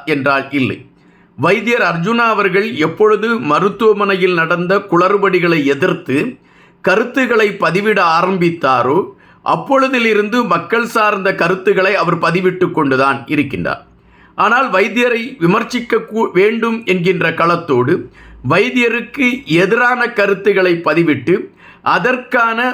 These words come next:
ஒரு சாயத்தை பூசக்கூடிய களங்களை எடுத்துக்கொண்டு பலர் பயணிக்கிறார்கள். ஆனால் வைத்தியர் தன்னை மாற்றிக்கொண்டாரா என்றால் இல்லை. மக்கள் சார்ந்த விடயங்களில் "நான் எப்பொழுதும் போலதான் பயணிப்பேன்"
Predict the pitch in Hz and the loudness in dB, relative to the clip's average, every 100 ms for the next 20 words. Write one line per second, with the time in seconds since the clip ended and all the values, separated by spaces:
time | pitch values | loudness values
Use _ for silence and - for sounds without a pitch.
0 | 247 170 175 170 165 196 233 226 226 208 | -2 0 0 2 0 2 0 -2 0 0
1 | 165 190 180 208 - 185 175 165 165 160 | 0 -2 0 0 0 0 2 2 2 0
2 | 175 180 165 185 156 156 165 180 165 147 | 0 0 0 0 0 -2 0 -2 0 0
3 | 147 165 147 147 139 - 143 135 127 95 | 0 0 0 0 -2 0 2 2 -2 -2
4 | 98 78 71 _ _ - - - - 202 | -2 -4 -10 _ _ -20 -20 -8 -2 0
5 | 254 220 220 233 226 226 247 240 185 190 | 0 0 0 0 0 0 0 -2 0 0
6 | 180 170 165 208 226 262 240 220 190 185 | -2 -2 0 0 0 -4 0 0 2 2
7 | 175 165 175 165 170 202 151 135 98 - | 2 0 0 0 0 0 0 -2 -4 -4
8 | 156 160 240 240 202 190 170 165 156 175 | -4 -2 -4 -2 0 0 0 0 0 2
9 | 190 165 156 220 - _ _ _ _ 139 | 2 2 0 0 -6 _ _ _ _ 0
10 | 185 240 247 175 180 214 247 240 226 190 | 2 0 0 -2 0 0 0 0 0 2
11 | 185 185 190 220 - 160 202 214 175 185 | 2 2 0 -2 -2 0 2 0 0 0
12 | 175 | 0